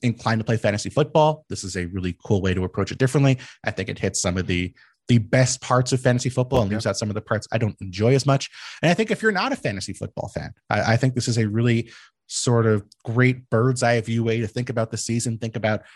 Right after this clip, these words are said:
Speaker 1: um, the league as a whole, where, uh, you know, teams have depth, where the league's going to change in the months to come, and a way to sort of, you know, have a way to back your opinions. I mean, I'm someone who has a lot of opinions before the season.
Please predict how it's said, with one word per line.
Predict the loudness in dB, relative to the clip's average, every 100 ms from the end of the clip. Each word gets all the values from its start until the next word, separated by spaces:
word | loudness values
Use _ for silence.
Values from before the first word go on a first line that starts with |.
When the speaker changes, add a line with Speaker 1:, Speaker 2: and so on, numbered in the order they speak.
| _ -4
Speaker 1:
um, | -2 -2 -2 -2 -4 -8 _ -2
the | 2
league | 4 4
as | 2
a | -2
whole, | 0 2 2
where, | 2 0 2 0 -4 _ -16 -10
uh, | -8
you | -6
know, | -6
teams | -6 -4 -4 0
have | 0 0 0
depth, | 0 0
where | -2 0
the |
league's | 0 -2 -2
going | -4
to | -4
change | -2 -2 -2 -6 -20 -20 _
in | 2 2
the | 2
months | 0 -2
to | -4
come, | -2 0
and | 0
a |
way | -2
to | -4
sort | -4 -2
of, | -2 -4 _ _ -6
you | -2
know, | 0 -2 -6
have | -2 -2
a | 0
way | -2
to | -2
back | -4 -2 -2 -2 -10 _ _
your | -6 -2 -2 -2
opinions. | -4 -6 -4 -6 -10 -8
I | -6
mean, | -4 -2
I'm | -2
someone | 0 0 2
who | 0
has | 0
a |
lot | -2 0
of | 0
opinions | 0 2 0
before | 0 -4
the |
season. | -2 -2 -2